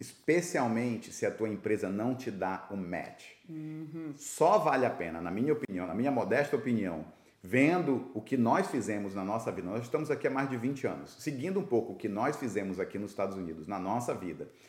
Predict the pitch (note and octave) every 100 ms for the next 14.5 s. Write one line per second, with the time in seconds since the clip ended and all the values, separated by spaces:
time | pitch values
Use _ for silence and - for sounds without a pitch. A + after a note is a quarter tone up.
0 | - - C#3 D3 D#3 D#3 F3 E3 - D#3
1 | B2 G#2+ G2+ B2 A#2 A2+ D3+ - C#3+ A#2+
2 | A#2+ - G2+ F#2 E2+ F2 A#2 A2 B2 D3+
3 | - - A#2 A2+ G#2 G2+ A#2+ B2 C#3 -
4 | A#2 B2 F#2+ - F#2 D#2+ D2+ D#2 - -
5 | - G#2+ G2 A2 D#3 D3+ A#2 F#2+ F2 A2
6 | A#2 F2 - - - - - A#2+ C#3 F3+
7 | D#3+ D3 C3 G2+ G2 B2+ A2+ - - _
8 | - G#2+ - - B2+ A#2 G2+ C3 D#3 G2+
9 | - - - G#2 G#2+ A#2 B2 A#2 E2+ E2
10 | F#2+ A2 - _ - C#3 D3 G#3+ F3+ E3+
11 | D3 A2+ A2 A2 A2+ - A2+ B2 C3 A2+
12 | - - G2 - F#2+ F#2 F#2 G2+ G2+ -
13 | A#2 A#2 A#2+ A2+ G2 D2+ - G#3 G#3 -
14 | A#3+ B3+ G3 F3